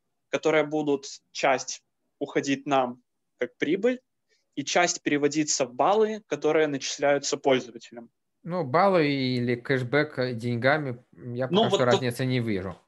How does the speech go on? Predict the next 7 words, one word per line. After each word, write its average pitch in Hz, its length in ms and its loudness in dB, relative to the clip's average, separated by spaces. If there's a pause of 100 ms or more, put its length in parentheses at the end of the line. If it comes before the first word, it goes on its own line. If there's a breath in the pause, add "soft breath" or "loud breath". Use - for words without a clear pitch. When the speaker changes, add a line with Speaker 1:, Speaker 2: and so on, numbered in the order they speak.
(600 soft breath)
Speaker 1:
Ну, 196 300 0 (500)
кэшбэк — 180 480 2
это 170 200 -2
же 160 160 -2
деньги 170 300 0
получают 151 500 0
назад, 170 320 0